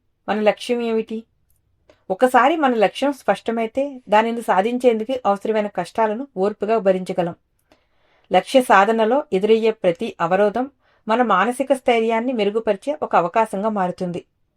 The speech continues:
ఉదాహరణకు, ఎడిసన్ వేల సార్లు విఫలమైనా, "నేను విఫలమయ్యానని కాదు, ఇది సాధ్యం కాకపోవటానికి పదివేల మార్గాలు ఉన్నాయని కనుగొన్నాను" అన్న దృఢ నిశ్చయంతో ముందుకు సాగాడు.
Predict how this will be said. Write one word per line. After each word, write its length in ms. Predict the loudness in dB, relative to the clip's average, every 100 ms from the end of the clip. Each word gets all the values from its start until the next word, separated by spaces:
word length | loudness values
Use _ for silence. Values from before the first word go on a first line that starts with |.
| _ _ _ _
ఉదాహరణకు, 680 | 0 2 2 -2 -6 -8 -16 _ _ _ _ _ 0
ఎడిసన్ 440 | 2 4 2 2
వేల 320 | 2 6 6
సార్లు 360 | 6 4 4 4
విఫలమైనా, 680 | 0 0 -2 0 -2 -4 -10 _
"నేను 240 | -2 0 2
విఫలమయ్యానని 760 | 0 0 2 4 4 2 -2
కాదు, 300 | -2 -2 -4 -12 _
ఇది 140 | -10 -4
సాధ్యం 440 | 0 0 0 0
కాకపోవటానికి 840 | 2 0 0 0 2 0 -4 -8 -4 0
పదివేల 340 | 0 2 0
మార్గాలు 460 | -2 -4 2 2 2
ఉన్నాయని 480 | 0 -2 -2 -2
కనుగొన్నాను" 540 | -2 0 0 -2 -4 -8 _ _ _ _
అన్న 200 | -4 -2
దృఢ 260 | -2 0 0
నిశ్చయంతో 540 | -2 -2 -2 -2 -2
ముందుకు 300 | -4 -4 -4
సాగాడు. 480 | -4 -4 -2 -2 -4